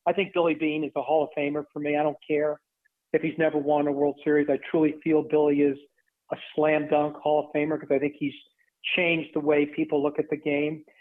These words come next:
I think Dayton Moore is going through that now in Kansas City. They won, he went through this massive rebuild. They won in Kansas City. Now he's trying to rebuild it again, and it's just hard.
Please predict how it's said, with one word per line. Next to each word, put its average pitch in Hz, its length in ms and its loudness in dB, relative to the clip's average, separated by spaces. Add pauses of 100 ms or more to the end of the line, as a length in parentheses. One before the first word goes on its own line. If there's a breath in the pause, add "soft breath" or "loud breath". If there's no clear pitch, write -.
(120 soft breath)
I 185 80 2
think 226 220 -2
Dayton 214 240 0
Moore 196 240 2
is - 80 -8
going 165 300 -2
through 170 120 -4
that 160 220 0
now 160 180 0
in 156 140 -8
Kansas 156 280 -8 (120)
City. 170 220 -2
They 143 180 -2
won, 165 260 0 (220)
he 180 80 -4
went 185 180 2
through 180 120 -2
this 151 200 -4
massive 160 400 0
rebuild. 151 540 2 (540)
They 151 180 4
won 170 160 2
in 185 180 -4
Kansas 160 280 -4 (100)
City. 156 180 0
Now 156 280 0
he's 170 180 -2
trying 165 200 0
to 147 80 0
rebuild 151 440 0
it 143 80 0
again, 147 540 0 (340 loud breath)
and 180 100 2
it's 180 120 -2
just 202 160 0
hard. 190 340 2